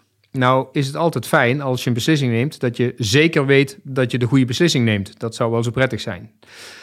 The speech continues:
Alleen is natuurlijk het vervelende bij beleggen dat je een beslissing neemt, bijvoorbeeld om een aandeel te kopen,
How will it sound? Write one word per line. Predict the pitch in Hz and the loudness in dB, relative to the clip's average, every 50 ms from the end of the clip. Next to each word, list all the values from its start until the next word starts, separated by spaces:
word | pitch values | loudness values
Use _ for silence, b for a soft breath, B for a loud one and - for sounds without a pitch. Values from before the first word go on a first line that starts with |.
| B B B B B | B B B B B
Alleen | - 135 127 123 117 120 139 | 0 4 4 6 4 4 2
is | - 131 - | -2 -4 -6
natuurlijk | - 131 139 131 123 123 | -6 -4 -2 -2 -2 -2
het | - 135 117 | -4 -6 -4
vervelende | - 120 113 143 147 135 127 117 | -4 0 2 4 4 4 2 2
bij | 120 110 104 | 2 0 2
beleggen | 113 117 147 160 139 120 117 120 151 - | 2 2 2 2 2 2 -2 -2 -4 -6
dat | 143 139 131 123 | -2 -2 -2 0
je | - 131 - | 0 -2 -2
een | 139 117 | 0 0
beslissing | 110 110 - 170 175 165 - 120 113 | -2 2 2 2 2 4 2 0 0
neemt, | 104 104 127 180 - - - _ | 0 0 -2 -4 -6 -8 -16 _
bijvoorbeeld | 135 123 110 101 113 104 104 107 101 - | -12 -10 -8 -4 -4 -4 -4 -4 -6 -6
om | 107 104 | -6 -6
een | 107 117 | -2 0
aandeel | 123 147 165 131 107 | 2 2 2 0 -2
te | - 113 | -4 -6
kopen, | 104 - 98 95 98 - 165 214 | -6 -6 -6 -6 -6 -8 -10 -12